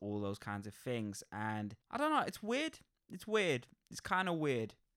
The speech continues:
It's weird hearing, you know, Batman's monologue, I guess, as he's going throughout Gotham and getting on with his day and all that kind of stuff. But it is interesting, and I do like the fact that they chose to go in that direction. But it, it does feel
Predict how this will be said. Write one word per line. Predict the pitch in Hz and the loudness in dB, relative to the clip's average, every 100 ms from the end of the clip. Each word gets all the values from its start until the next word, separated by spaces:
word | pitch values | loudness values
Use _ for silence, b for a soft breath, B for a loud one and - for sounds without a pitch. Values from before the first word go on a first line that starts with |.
| _ | _
It's | 139 139 | -8 -6
weird | 151 165 160 147 | 2 4 4 2
hearing, | 127 147 139 131 127 120 b b | 0 2 4 4 2 -2 b b
you | 127 120 | -2 2
know, | 113 107 - | 2 2 2
Batman's | 113 - 117 113 107 104 | 0 0 0 0 0 -2
monologue, | 107 117 120 120 120 120 - | 0 2 2 4 4 2 -4
I | 107 | -4
guess, | 107 117 120 - 104 | -2 0 0 -2 -6
as | 107 | -4
he's | 107 104 - | -6 -6 -2
going | 110 113 | 0 0
throughout | 107 113 113 110 101 - - | -2 0 2 2 0 -6 -4
Gotham | 107 110 - 110 110 107 | 0 0 0 0 2 0
and | 107 104 - | -2 -4 -4
getting | 113 104 | -2 0
on | 110 113 | 2 2
with | 107 | 0
his | 107 101 | -2 -4
day | 101 107 110 107 | -2 0 2 2
and | 107 | 0
all | 107 | 0
that | 104 | -2
kind | - 110 | -2 -2
of | 104 | -2
stuff. | - - 110 107 - | -4 -2 0 0 -2
But | 185 | 0
it | 214 | 0
is | 226 | 0
interesting, | 208 190 - 131 - 107 - | 0 -2 -2 -6 -4 -4 -2
and | 135 139 | 2 4
I | 135 | 4
do | 147 147 | 0 0
like | 131 127 - | 4 2 2
the | |
fact | 110 123 110 107 | -4 -2 -2 -2
that | 95 | -4
they | 104 | -6
chose | - 117 110 | -2 -2 -2
to | 104 | -4
go | 107 107 | -4 -2
in | |
that | 107 98 | -2 -4
direction. | 101 101 110 - - 104 | -4 -2 -2 -4 -8 -4
But | 120 104 | -4 -4
it, | 131 - - | -8 -12 -12
it | 135 | -2
does | 160 156 135 | 2 2 0
feel | - - 151 143 123 113 | -10 -2 2 4 4 0